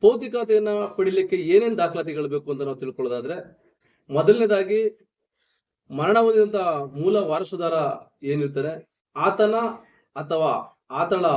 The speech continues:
ಮರಣ ಪ್ರಮಾಣ ಪತ್ರವನ್ನು ನಾವು ಮೊದಲನೇದಾಗಿ ಪಡ್ಕೊಳ್ಬೇಕಾಗುತ್ತೆ. ಮರಣ ಪ್ರಮಾಣ ಪತ್ರವನ್ನ ಪಡ್ಕೊಂಡ ನಂತರ ಮೂಲ ವಾರಸುದಾರನ ವಾರಸುದಾರರು ಯಾರಿರ್ತಾರೆ,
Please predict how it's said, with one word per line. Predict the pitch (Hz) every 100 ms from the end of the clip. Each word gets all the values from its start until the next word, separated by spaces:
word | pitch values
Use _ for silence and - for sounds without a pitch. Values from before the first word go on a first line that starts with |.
| 117 113 _ 135
ಮರಣ | 151 196
ಪ್ರಮಾಣ | 208 208 190 175
ಪತ್ರವನ್ನು | 165 160 160 160
ನಾವು | 151 147
ಮೊದಲನೇದಾಗಿ | 139 156 165 151 147 139 120 117
ಪಡ್ಕೊಳ್ಬೇಕಾಗುತ್ತೆ. | - 143 180 170 156 139 127 151 160 _ _ _ _ _
ಮರಣ | 143 180 214
ಪ್ರಮಾಣ | 214 220 214
ಪತ್ರವನ್ನ | 208 190 196 190
ಪಡ್ಕೊಂಡ | 185 160 170 175 160
ನಂತರ | 151 165 190 - _ _ _ _ _ _ _ _ -
ಮೂಲ | 156 208 233
ವಾರಸುದಾರನ | 196 143 135 170 190 190 175 170 170 156 135 - _ _ -
ವಾರಸುದಾರರು | 139 180 202 190 170 165
ಯಾರಿರ್ತಾರೆ, | 151 147 147 170 175 _